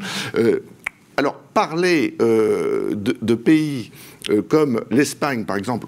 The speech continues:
où chaque, euh, province a un statut qui est aussi un statut particulier, l'Italie aussi, euh, là, on est sur des, sur des zones qui sont infra, euh,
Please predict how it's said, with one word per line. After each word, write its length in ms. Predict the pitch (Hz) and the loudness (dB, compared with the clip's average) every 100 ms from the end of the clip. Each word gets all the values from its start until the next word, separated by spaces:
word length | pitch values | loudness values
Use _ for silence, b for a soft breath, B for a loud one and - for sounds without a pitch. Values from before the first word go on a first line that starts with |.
| - | 0
où 240 | 170 151 | 0 2
chaque, 500 | - - 151 - - - | 0 0 0 -2 -8 -2
euh, 220 | 104 104 | 0 0
province 600 | 90 147 143 147 131 98 - - | 0 0 0 0 -2 -4 -2 0
a 340 | 131 127 104 | 2 2 -2
un 60 | 104 | -6
statut 420 | - 135 135 156 | -2 -2 -2 -4
qui 180 | - 101 | -2 0
est 20 | |
aussi 260 | 107 - | 0 0
un 80 | 131 | -2
statut 220 | 104 107 | -2 -4
particulier, 580 | 110 110 - 185 220 - - | -4 -4 -4 0 2 0 -2
l'Italie 720 | 67 101 113 127 156 185 269 | -2 2 2 2 0 2 2
aussi, 400 | 156 107 110 92 B B B B | 0 -2 -4 -4 B B B B
euh, 160 | 123 110 - 123 | 0 0 0 2
là, 160 | 185 | 2
on 160 | 180 139 | 2 0
est 100 | 190 | 0
sur 180 | 190 135 | -2 -2
des, 320 | 127 131 - | 0 0 -2
sur 240 | 104 139 | -2 0
des 100 | 127 | 2
zones 220 | 131 202 190 | 2 0 -2
qui 80 | 113 | -6
sont 120 | 120 - | -8 -4
infra, 640 | 170 165 - 175 233 202 98 | -4 -4 -4 2 2 2 0
euh, 420 | 127 120 110 | 0 0 0